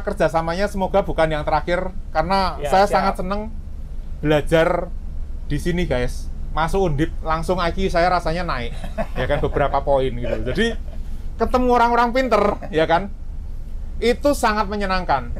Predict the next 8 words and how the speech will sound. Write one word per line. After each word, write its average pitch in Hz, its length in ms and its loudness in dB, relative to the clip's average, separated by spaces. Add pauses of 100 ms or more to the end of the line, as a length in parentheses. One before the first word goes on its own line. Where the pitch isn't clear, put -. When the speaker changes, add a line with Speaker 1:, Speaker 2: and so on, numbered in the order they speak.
Speaker 1:
Dan 147 240 0
mereka 196 240 4
bisa 180 240 2
memberi 160 320 0
solusi 185 400 0
teknis 196 400 0
yang 185 320 2 (880)
ndak 185 480 2